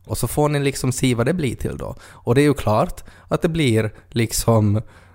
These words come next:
något löst och blodigt typ. Eh, och det är ju kanske inte det man förväntar sig.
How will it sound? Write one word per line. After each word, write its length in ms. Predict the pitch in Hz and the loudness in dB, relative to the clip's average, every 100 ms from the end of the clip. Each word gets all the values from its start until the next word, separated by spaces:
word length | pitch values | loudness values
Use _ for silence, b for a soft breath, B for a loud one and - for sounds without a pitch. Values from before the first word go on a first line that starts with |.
| b - | b -2
något 400 | 113 117 117 117 | 2 6 8 8
löst 540 | 110 110 101 101 - | 8 6 4 2 -2
och 60 | 107 | 0
blodigt 720 | 107 165 143 92 71 - - | 4 4 2 -2 -6 -8 -6
typ. 360 | 104 - - - - - - b b b b | -6 -6 -8 -10 -12 -20 -20 b b b b
Eh, 220 | 113 107 104 | -2 0 0
och 180 | 131 120 | 0 2
det 80 | |
är 40 | 131 | 4
ju 120 | 123 | 4
kanske 280 | - 127 131 | 2 2 0
inte 180 | 120 117 | 0 0
det 140 | 113 | 0
man 160 | 113 110 | 0 0
förväntar 420 | 120 185 156 - | -2 -2 -4 -6
sig. 360 | - - - | -6 -10 -16